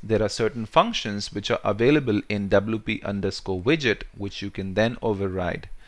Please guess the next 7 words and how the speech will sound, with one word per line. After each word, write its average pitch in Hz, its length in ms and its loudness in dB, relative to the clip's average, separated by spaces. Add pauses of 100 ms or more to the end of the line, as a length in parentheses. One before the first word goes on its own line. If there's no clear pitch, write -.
(300)
For - 180 -6
example, 92 540 -4 (840)
the - 140 -4
construct - 540 -2
function, 104 420 -4 (480)
uh, 92 280 0
which, - 360 -8